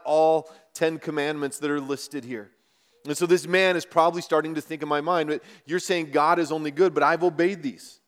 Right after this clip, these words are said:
And that's his response in verse twenty. He says, "Teacher, all these I have kept since I was a boy."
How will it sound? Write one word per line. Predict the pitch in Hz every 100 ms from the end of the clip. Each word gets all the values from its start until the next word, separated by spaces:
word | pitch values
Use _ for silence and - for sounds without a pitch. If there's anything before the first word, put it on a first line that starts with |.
| _
And | 123
that's | 143 151
his | 156 156
response | 147 - 175 135
in | 127
verse | 131 -
twenty. | 160 160 92 _ _ _ _ _
He | 143
says, | 135 151
"Teacher, | - 190 180 143 98 _ _ _ _ _ _ -
all | 175 196
these | 190 196 190
I | 180
have | 180 -
kept | - 190 -
since | 156 156
I | 175 180
was | 170
a | 160
boy." | 147 156 165 160